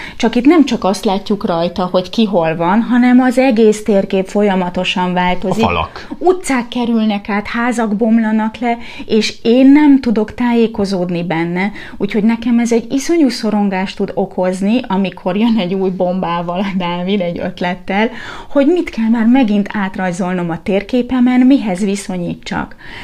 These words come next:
Speaker 1: Nekem ez nagyon nehéz, nekem ebben a rugalmasságot kell valahogy megtanulnom, hogy igen, az új dolgokkal meg fogunk birkózni, mert egy olyan valaki van mellettem, aki megbirkózik az új dolgokkal.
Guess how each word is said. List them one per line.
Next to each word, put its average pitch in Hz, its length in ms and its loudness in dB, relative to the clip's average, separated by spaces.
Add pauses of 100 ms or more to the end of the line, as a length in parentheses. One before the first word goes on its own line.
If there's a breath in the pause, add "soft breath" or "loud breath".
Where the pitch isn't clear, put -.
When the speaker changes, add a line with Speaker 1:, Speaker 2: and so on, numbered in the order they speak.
(100)
Speaker 1:
Nekem 220 340 0
ez 190 120 -2
nagyon 208 320 0
nehéz, 240 380 0
nekem 233 360 0
ebben 214 280 0
a 208 80 0
rugalmasságot 208 960 -2
kell 208 240 -4
valahogy 175 400 -4
megtanulnom, 202 920 -2 (320 loud breath)
hogy 175 220 -4
igen, 247 480 0 (100)
az - 180 -4
új 208 160 0
dolgokkal 233 600 0
meg 196 220 0
fogunk 180 400 -4
birkózni, 214 800 -2
mert 175 220 -6
egy - 140 -8
olyan 285 280 2
valaki 190 400 -2
van 175 180 -4
mellettem, 226 840 -4 (200 loud breath)
aki 190 240 -4
megbirkózik 165 720 -4
az - 140 -8
új - 140 -6
dolgokkal. - 720 -8